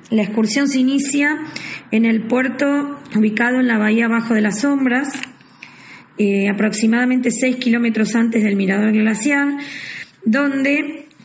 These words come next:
se embarca en una lancha para cruzar el, el lago Rico,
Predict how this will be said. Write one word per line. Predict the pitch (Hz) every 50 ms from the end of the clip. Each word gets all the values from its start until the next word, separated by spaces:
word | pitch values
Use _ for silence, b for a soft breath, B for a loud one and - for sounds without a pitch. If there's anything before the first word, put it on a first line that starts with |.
| _
se | - - - 233
embarca | 220 220 233 262 262 254 240 254 233 226 220 214 214
en | 214 220
una | 226 233 247 254
lancha | 269 277 285 294 269 277 277 285
para | 277 254 226 226 247 269 277 - - -
cruzar | - 220 208 - - 233 233 226
el, | 226 220 214 214 208 202 196 190 190 - 190 190
el | 208 202
lago | 208 220 240 262
Rico, | 254 262 294 277 285 - 285 294 311 - - - - -